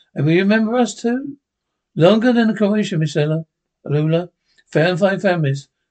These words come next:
We homestead at Fort Road. Ruby, how should we settle it? You see, uh, us off the road, Sextus Road. We join the wagon train there. Convince it, Prim-, clear of the Primrose, madam. Well, madam,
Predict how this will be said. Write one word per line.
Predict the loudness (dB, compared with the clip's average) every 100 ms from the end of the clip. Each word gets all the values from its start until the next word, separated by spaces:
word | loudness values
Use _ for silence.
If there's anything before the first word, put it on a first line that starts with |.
| _
We | 0 2
homestead | 2 0 -2 -4
at | -4
Fort | -6 -6 -4
Road. | -4 -6 -8 -16 _ _ _ _ -8
Ruby, | -6 -6 -8 _ _
how | -2 -2
should | -2
we | -4
settle | -4 -6 -4
it? | -6 -8 _ _ _ _
You | -10
see, | -6 0 2 2 0
uh, | -4
us | 0 0 -2
off | -4 -4
the |
road, | -4 -4
Sextus | -6 -10 -12 -16 -10
Road. | -6 -6 -8 -12 _ _ _ _ _ _
We | -8
join | 0 2 2
the | -2
wagon | -2 -2 -4
train | -4 -4 -4
there. | -6 -6 -8 -10 _ _ -6
Convince | -4 -4 -6
it, | -8 -10
Prim-, | -6 -4 -2 -4 -10 -18 _ _ _
clear | 2 4
of | 4
the | 0 0
Primrose, | 0 0 -2
madam. | -2 -2 -2 -2
Well, | -2 -2
madam, | -4 -10 -14